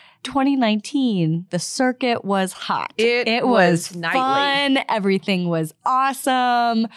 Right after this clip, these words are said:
Speaker 1: I felt like I had arrived just
Speaker 2: Yes.
Speaker 1: enough to be like, "Yeah, I'm getting the invite to all the parties I wanna go to. This is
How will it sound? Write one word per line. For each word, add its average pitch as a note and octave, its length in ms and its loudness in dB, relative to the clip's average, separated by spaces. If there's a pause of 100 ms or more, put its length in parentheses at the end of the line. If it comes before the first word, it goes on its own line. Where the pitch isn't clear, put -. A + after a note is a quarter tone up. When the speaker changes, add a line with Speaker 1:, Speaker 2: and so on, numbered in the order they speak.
(340)
Speaker 1:
I G#3+ 80 -4
felt A3+ 380 -2
like A3 160 0
I G3+ 100 -4
had G3 100 -4
arrived G3+ 640 0
just G#3+ 220 0
Speaker 2:
Yes. G#3+ 100 2
Speaker 1:
enough G3+ 440 2
to B3 120 0
be G3 160 0
like, D#3 280 -2
"Yeah, F3+ 340 -4
I'm E3+ 160 -4
getting F3 200 -6
the - 140 -8
invite E3 340 -6
to - 180 -10
all A3+ 240 0
the A3+ 80 -6
parties A3 440 -2
I G3+ 120 0
wanna G3+ 260 -2
go F3+ 300 -2
to. F3+ 320 -2
This E3+ 240 -4
is D#3+ 180 -8